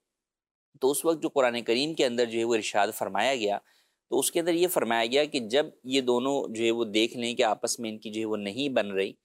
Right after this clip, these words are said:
تو واضح و نصیحت کر کے بھی آپس میں دیکھ لیا اور آپس میں کوئی تعلق نہیں بن رہا، تو فرمایا کہ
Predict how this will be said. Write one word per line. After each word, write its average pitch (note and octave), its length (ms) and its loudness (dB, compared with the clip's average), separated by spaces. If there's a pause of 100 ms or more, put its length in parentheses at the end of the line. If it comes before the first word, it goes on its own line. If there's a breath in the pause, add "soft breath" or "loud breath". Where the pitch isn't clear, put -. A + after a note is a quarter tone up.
(300)
تو A#2 80 -4
واضح A2 300 2
و B2 40 -2
نصیحت A#2+ 480 0
کر A2 140 0
کے A#2 140 -4
بھی A#2 120 4
آپس G#2+ 340 0
میں A2+ 100 -4
دیکھ G#2 280 0
لیا A2 200 4
اور G#2+ 160 6
آپس - 380 -2
میں A2+ 80 -6
کوئی B2 160 0
تعلق G#2+ 380 0
نہیں B2+ 180 -2
بن A2+ 200 -2
رہا، G2+ 140 -2
تو - 160 -14
فرمایا C#3 380 -2
کہ F#3 200 -2